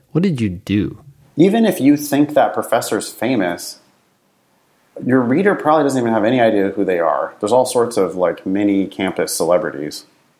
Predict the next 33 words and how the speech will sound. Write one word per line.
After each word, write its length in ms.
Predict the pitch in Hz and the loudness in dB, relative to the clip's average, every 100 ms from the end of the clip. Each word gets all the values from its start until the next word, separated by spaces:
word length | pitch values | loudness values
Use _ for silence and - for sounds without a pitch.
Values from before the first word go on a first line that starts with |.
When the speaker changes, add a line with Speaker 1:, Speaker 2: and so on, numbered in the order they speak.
| _ _ _ _ _ _ _ _ _ _ - | _ _ _ _ _ _ _ _ _ _ -4
Speaker 2:
you 80 | 95 | 0
know, 280 | 92 95 104 | 0 -2 0
where 160 | 104 | 0
someone 320 | 92 107 101 | 2 0 2
is 100 | 98 | 2
a 40 | 87 | 0
legendary 680 | 82 90 117 - 95 92 92 | -2 -2 -2 0 0 0 -2
Speaker 1:
Mm-hmm. 80 | |
Speaker 2:
professor 600 | - - 92 - 101 98 | -6 0 2 2 0 -2
for 180 | - 87 | -6 -2
that 220 | 85 90 | 2 0
school, 420 | - 92 95 110 113 | 0 -2 0 0 -2
but 160 | 87 82 | -2 0
no 100 | 90 | -2
one 120 | 92 | 0
else 140 | 87 | -2
has 80 | 85 | 0
ever 160 | 90 92 | 0 0
heard 160 | 92 | -2
of 60 | 101 | 0
'em. 180 | 113 120 - _ _ _ _ _ _ - | -2 -4 -14 _ _ _ _ _ _ -8
Speaker 1:
Yeah. 320 | 98 101 104 - | -2 -2 -2 0
Speaker 2:
And, 400 | 139 156 156 110 | 4 4 2 0
and 300 | 156 175 156 | 2 4 4
even 280 | 147 151 131 | 4 4 4
then, 280 | 175 139 135 | 4 4 4
even 180 | 151 185 | 2 4
if 120 | 180 | 2
it 120 | 180 - | 0 2
is 280 | 160 226 | 2 2
someone 500 | - 117 104 101 98 | 2 0 2 0 0
super 440 | - - 113 104 95 | -4 -2 -2 0 0
amazing, 600 | 98 95 92 92 98 - | 0 -2 -2 -4 -4 -6